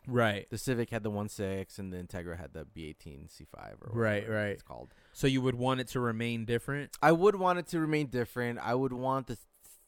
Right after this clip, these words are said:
Speaker 2: Integra Type R to be a higher echelon. Um,
Speaker 1: Right.
Speaker 2: I mean, what in that era, what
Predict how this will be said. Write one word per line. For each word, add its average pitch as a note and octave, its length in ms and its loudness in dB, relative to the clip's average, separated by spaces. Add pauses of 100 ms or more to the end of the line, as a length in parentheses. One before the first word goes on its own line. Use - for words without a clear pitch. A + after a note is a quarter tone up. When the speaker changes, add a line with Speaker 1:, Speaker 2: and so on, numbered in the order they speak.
Speaker 2:
Integra B2+ 440 0
Type A#2 240 -2
R A2 140 2
to G#2+ 100 -2
be G2+ 240 -4
a F2+ 160 -4
higher G#2 340 -4
echelon. A2 760 -4 (600)
Um, G2+ 560 -2 (220)
Speaker 1:
Right. A2+ 640 2
Speaker 2:
I C3 80 2
mean, C3+ 360 -2
what D3 220 2 (520)
in B2+ 140 -2
that C#3 280 4
era, A2+ 380 0
what G#2+ 340 -2